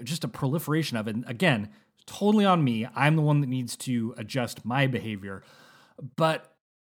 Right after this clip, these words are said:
nowadays, if you ever make the mistake of clicking on any kind of post from any kind of public entity, like whether it's a sports team you follow, makes a social media post on Facebook,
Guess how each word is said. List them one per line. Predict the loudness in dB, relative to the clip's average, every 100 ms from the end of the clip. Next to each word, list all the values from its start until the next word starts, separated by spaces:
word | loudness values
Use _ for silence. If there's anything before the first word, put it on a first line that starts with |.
| _ -8
nowadays, | -2 2 2 0 0 0 -2
if | -6 -6
you | -6
ever | -4 -2 -2 -4 -20 _ _ _ _ _ _
make | 0 2 2
the | 0
mistake | -2 0 -2 -2
of | -8
clicking | -6 -8 -4 0
on | 0
any | 0 0 0
kind | 0 -2
of | -4
post | 0 2 2 0
from | -8 -8 -8
any | 2 4 4
kind | 2 0 2
of | 0 -2 -10
public | -2 2 2 0 -2
entity, | -8 -8 -10 -14 -12
like | -12 -2
whether | 4 6 6
it's | 4
a | 0 -2 -6 -16 -16 -10
sports | -6 2 2 2
team | 2 4
you | 4 2
follow, | 6 8 8 6 6 4 2 -2
makes | -4 -2
a |
social | -2 -2 0
media | 2 2
post | 2 0 0
on | -2
Facebook, | -2 -2 -2 -2 0 0